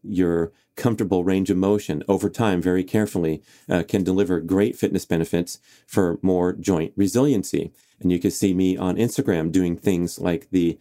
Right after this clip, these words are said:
uh, reverse Nordic curls, where I, uh, lower down backward onto the mat with my knees still touching the mat, uh, and the Nordic curls, where I'm going the other direction, working on the hamstrings. And I believe these are important elements to, uh, throw in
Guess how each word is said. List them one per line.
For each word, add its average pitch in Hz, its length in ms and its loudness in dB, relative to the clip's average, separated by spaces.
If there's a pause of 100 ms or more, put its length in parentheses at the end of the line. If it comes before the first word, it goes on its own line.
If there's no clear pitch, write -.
(280)
uh, 82 240 -4
reverse 95 440 0
Nordic 104 280 0
curls, 131 380 0
where 87 160 0
I, 80 180 -2 (400)
uh, 82 220 -4
lower 95 460 2
down 92 300 0
backward 107 500 0
onto 92 260 -2
the 87 100 -2
mat 92 300 -2
with 101 160 -4
my 85 340 0
knees 95 400 0
still 98 300 0
touching 92 420 -2
the 82 60 -2
mat, 98 340 0 (540)
uh, 80 500 -2
and 80 220 -2
the 80 60 -2
Nordic 104 340 0
curls, 123 320 -2
where 90 100 0
I'm 80 60 0
going 87 240 0
the 87 120 0
other 120 120 2
direction, 113 440 -2
working 90 260 -2
on 80 80 -2
the 80 80 -2
hamstrings. 104 600 0 (300)
And 90 100 0
I 82 60 2
believe 95 400 0
these 95 220 2
are 80 80 0
important 92 560 0 (100)
elements 87 460 0
to, 82 380 0 (380)
uh, 87 220 0
throw 110 400 2
in 87 340 0